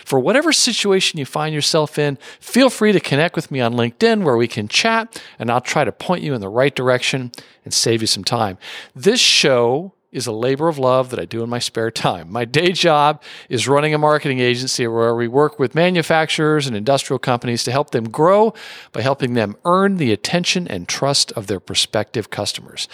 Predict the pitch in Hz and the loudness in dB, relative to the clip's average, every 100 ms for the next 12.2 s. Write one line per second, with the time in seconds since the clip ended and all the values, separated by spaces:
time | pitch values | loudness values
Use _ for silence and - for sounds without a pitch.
0 | - - - 175 208 277 - 190 196 196 | -16 -12 -2 2 4 4 2 2 2 2
1 | 170 117 143 180 165 135 156 175 165 165 | 2 2 2 2 2 2 2 2 2 2
2 | 156 160 - 170 151 135 143 135 180 220 | 2 2 0 -4 -4 -2 -2 -2 0 0
3 | 226 247 233 135 107 110 190 - - 196 | 0 -4 -2 0 0 2 2 2 2 2
4 | 233 _ _ - - - 151 156 143 123 | 0 _ _ -4 0 2 4 4 2 0
5 | - 143 127 - 160 147 131 131 131 127 | -2 -2 -2 -2 -2 0 0 0 2 0
6 | - 147 156 208 - - - 143 180 202 | -2 -2 -2 -4 -8 -12 -2 2 4 4
7 | 175 127 165 180 139 147 143 147 - 135 | 4 4 4 2 0 2 2 0 -2 -4
8 | 127 117 110 104 208 247 - 294 269 - | -4 -2 -2 -2 0 0 -2 -4 -4 -6
9 | - - - 120 123 - 143 135 110 117 | -10 -20 -8 -2 0 2 0 0 0 2
10 | 120 123 120 113 - 127 131 - - - | 2 2 0 -8 -6 0 0 -2 -14 -6
11 | 120 120 104 113 120 117 - 98 117 110 | -2 -2 0 0 0 -2 -2 -2 2 0
12 | 76 - | 0 -4